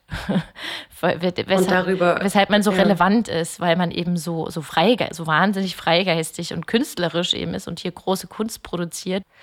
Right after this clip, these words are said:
Speaker 1: Aber ich glaube auch, es
Speaker 2: Hm.
Speaker 1: verändert sich. Aber das Thema
Speaker 2: Ja.
Speaker 1: tauchte auch immer wieder auf. Also das ist, glaube ich, was, das jetzt erst, das ist wie Diversität oder Frauenquote oder so Sachen,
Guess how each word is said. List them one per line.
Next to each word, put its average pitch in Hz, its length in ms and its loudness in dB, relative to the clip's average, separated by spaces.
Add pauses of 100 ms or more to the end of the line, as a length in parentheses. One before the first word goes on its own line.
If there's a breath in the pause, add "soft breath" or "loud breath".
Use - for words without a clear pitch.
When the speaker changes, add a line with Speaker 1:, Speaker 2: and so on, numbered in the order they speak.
(240 loud breath)
Speaker 1:
Aber 170 140 -4
ich 170 100 -6
glaube 185 240 0
auch, - 80 2
es 226 100 -2
Speaker 2:
Hm. 220 60 -4
Speaker 1:
verändert 160 460 -6
sich. - 420 -12 (300 loud breath)
Aber 190 100 -2
das 202 200 -2
Thema 220 320 4
Speaker 2:
Ja. - 20 4
Speaker 1:
tauchte 190 340 0
auch 165 160 2
immer 190 280 -2
wieder 185 280 -2
auf. - 200 0
Also 175 180 -8
das 170 180 -8
ist, - 200 -18
glaube 180 240 -2
ich, - 120 -12
was, 185 160 -6
das - 240 -18
jetzt - 480 -6 (840 loud breath)
erst, - 640 -6 (800)
das 180 260 -4
ist - 180 -14
wie 180 120 -6
Diversität 180 800 -2
oder 170 380 -2
Frauenquote 170 640 -2
oder 170 140 -2
so 165 140 -6
Sachen, 160 420 -2